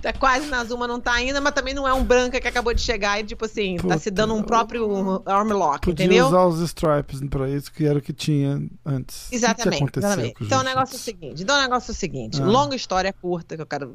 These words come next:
Speaker 1: terminar esse assunto, é, longa história curta é que cada um faz a faixa que quer.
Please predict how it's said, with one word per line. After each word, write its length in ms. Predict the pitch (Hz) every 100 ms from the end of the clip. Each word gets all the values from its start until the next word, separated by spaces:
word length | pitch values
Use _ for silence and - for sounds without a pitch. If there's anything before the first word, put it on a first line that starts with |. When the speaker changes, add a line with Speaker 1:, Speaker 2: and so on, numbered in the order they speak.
| -
Speaker 1:
terminar 340 | 165 160 147
esse 160 | 143 160
assunto, 480 | 160 196 196 202 - - - - -
é, 260 | - 185 160
longa 260 | 165 226 240
história 300 | - 196 190
curta 320 | - 208 226
é 40 |
que 340 | 220 233 247 254 -
cada 280 | 277 277 277
um 80 | 277
faz 160 | 277
a 80 | 269
faixa 240 | 262 247
que 120 | 247 247
quer. 360 | 240 202 160